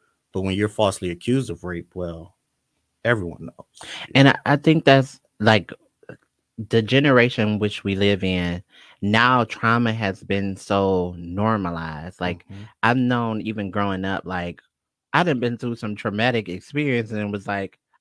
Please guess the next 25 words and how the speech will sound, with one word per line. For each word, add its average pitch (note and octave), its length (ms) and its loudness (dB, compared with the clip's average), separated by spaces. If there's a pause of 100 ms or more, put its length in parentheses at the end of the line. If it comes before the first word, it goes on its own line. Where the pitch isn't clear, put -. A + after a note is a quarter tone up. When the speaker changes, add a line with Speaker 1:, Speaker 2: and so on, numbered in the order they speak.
Speaker 2:
"Oh, D#4+ 160 0
that's F4 220 -4
just B3+ 180 -6
a B3 60 -4
typical B3 440 -4
day." A#3 420 -2
Speaker 1:
Yeah. F#2+ 200 -14 (360)
Speaker 2:
And A#2+ 100 0
I A#2+ 120 2
think C#3+ 240 -6
about, A#2 260 0
'cause A2+ 160 -8
we B2 120 -4
both A2+ 260 -2
parents C3+ 380 -8
now, G#2+ 340 -4
I A2+ 100 -4
think B2 240 -8
about A2 240 -4
our F#2+ 120 -6
children, C#3+ 500 -8
and G2+ 140 -10
I B2 140 -4
don't A#2 320 -8
want A#2+ 400 -6